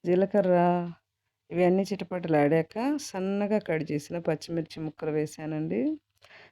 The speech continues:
అలాగే కొంచెం కరివేపాకు వేసి మంచిగా వేయించుకోవాలండి. ఇలా వేగిన తర్వాత సన్నగా కట్ చేసిన ఉల్లిపాయ ముక్కలు వేసేసి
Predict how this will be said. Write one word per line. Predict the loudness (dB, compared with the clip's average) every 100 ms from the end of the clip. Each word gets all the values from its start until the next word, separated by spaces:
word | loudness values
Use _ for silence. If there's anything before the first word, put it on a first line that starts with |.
| _
అలాగే | -2 0 0 0
కొంచెం | -4 -6 -4 -4
కరివేపాకు | 0 2 2 2 -2 -4 -2
వేసి | -2 -2 -4 -4 -2
మంచిగా | -2 0 -2 -2 -2 -2
వేయించుకోవాలండి. | -2 -4 -8 -12 -8 -6 -4 -4 -4 -2 -4 -6 _ _ _ _ _ _ _ _ _ _ _ _ _ _ _ _ _ 0
ఇలా | 2 4
వేగిన | 4 4 2 2
తర్వాత | 2 2 0 -2 -2 0 -2 -6 _ _ _ -4
సన్నగా | -2 0 2 2 2
కట్ | 2
చేసిన | 2 0 -2 0
ఉల్లిపాయ | 0 0 0 0
ముక్కలు | -4 -4 -4 -2
వేసేసి | -4 -8 -12 -8 -6